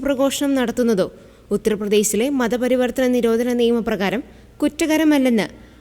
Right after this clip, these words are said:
അലഹബാദ് ഹൈക്കോടതിയുടെ ലക്നൗ ബെഞ്ച്. ബൈബിൾ വിതരണം ചെയ്യുന്നതും സുവിശേഷ പ്രഘോഷണം നടത്തുന്നതും ഭരണഘടനയുടെ ഇരുപത്തഞ്ചാം അനുച്ഛേദനം ഉറപ്പു നൽകുന്ന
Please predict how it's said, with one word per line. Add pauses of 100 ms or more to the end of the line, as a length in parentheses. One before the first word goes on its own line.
(200)
അലഹബാദ്
ഹൈക്കോടതിയുടെ (480)
ലക്നൗ (100)
ബെഞ്ച്. (500)
ബൈബിൾ (100)
വിതരണം
ചെയ്യുന്നതും (340)
സുവിശേഷ
പ്രഘോഷണം
നടത്തുന്നതും (460)
ഭരണഘടനയുടെ (180)
ഇരുപത്തഞ്ചാം (140)
അനുച്ഛേദനം (120)
ഉറപ്പു
നൽകുന്ന